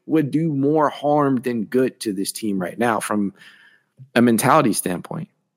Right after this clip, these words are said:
You think they're in the trenches right now? You fire the head coach. This team's on fire.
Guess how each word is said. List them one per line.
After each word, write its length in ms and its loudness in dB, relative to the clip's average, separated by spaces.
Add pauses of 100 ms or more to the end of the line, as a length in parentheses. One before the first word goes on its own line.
(440)
You 100 4
think 160 4
they're 100 8
in 60 6
the 100 6
trenches 400 2
right 180 4
now? 180 4
You 180 2
fire 300 2
the 100 2
head 180 0
coach. 380 0 (160)
This 140 -2
team's 240 2
on 100 0
fire. 460 -2